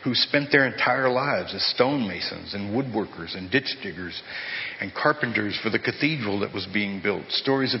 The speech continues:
people who cut the glass that went into the windows that a neighbor's cousin had cut the stones for back before their grandfather was even born. A cathedral is a testimony to a lot of the best things about all of us.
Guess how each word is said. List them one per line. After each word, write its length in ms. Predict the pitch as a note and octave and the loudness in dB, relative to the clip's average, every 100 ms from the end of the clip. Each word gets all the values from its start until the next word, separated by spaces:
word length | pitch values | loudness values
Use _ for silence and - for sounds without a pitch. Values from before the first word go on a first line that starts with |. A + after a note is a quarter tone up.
| - | 0
people 260 | D3 C3 | -2 0
who 80 | A#2 - | -2 0
cut 120 | - | -2
the 80 | B2 | -2
glass 440 | A2 C3+ C#3+ C3 - | 2 2 2 0 -2
that 160 | A2+ | 0
went 160 | B2+ C3+ | 4 4
into 180 | C3 A#2 | 2 0
the 100 | A2+ | 2
windows 580 | A#2+ D3+ C#3 C3 A2+ A2+ | 2 2 6 6 6 0
that 100 | G#2+ | 0
a 80 | A2 | 2
neighbor's 380 | C3 A#2+ A#2 - - | 2 2 -2 -2 0
cousin 280 | C#3 C3 | 0 0
had 140 | A#2 - | -4 -2
cut 160 | C3+ | -2
the 60 | - | 0
stones 500 | - - C3+ C#3+ C3 - | -2 2 2 4 0 2
for 220 | A#2+ A#2+ | 2 2
back 320 | G#2+ A#2+ - | 2 2 2
before 320 | C3 - B2+ | -2 2 2
their 160 | B2 A2 | 2 0
grandfather 540 | B2 A#2+ A#2+ B2+ B2 | 0 0 0 0 0
was 180 | B2 A#2+ | -2 -2
even 260 | B2+ A#2+ A#2+ | -4 -6 -6
born. 260 | C#3 D#3 - - _ _ _ _ _ _ _ _ _ _ _ _ _ _ _ _ _ _ _ - - | -6 -6 -12 -20 _ _ _ _ _ _ _ _ _ _ _ _ _ _ _ _ _ _ _ -18 -4
A 60 | C3 | -2
cathedral 560 | - C3+ F#3+ F#3+ F3+ E3 | 0 2 4 6 6 4
is 120 | C#3+ | 2
a 60 | |
testimony 720 | - F#3 F#3 - F#3 F3 F3 D#3+ | 0 0 0 4 6 6 6 4
to 100 | E3 | 2
a 80 | C#3+ | 4
lot 260 | C#3+ C#3+ C#3 | 6 4 2
of 100 | C3 | -2
the 60 | |
best 340 | A#2+ C#3+ - - | 2 2 2 0
things 380 | F3 F3 D#3+ B2 | 2 2 0 -2
about 340 | G#2+ G#2 G2 - | 0 0 0 -2
all 220 | A2+ G2+ G2 | -2 0 -2
of 100 | F#2 | -2
us. 400 | G#2+ - - | -2 -2 -8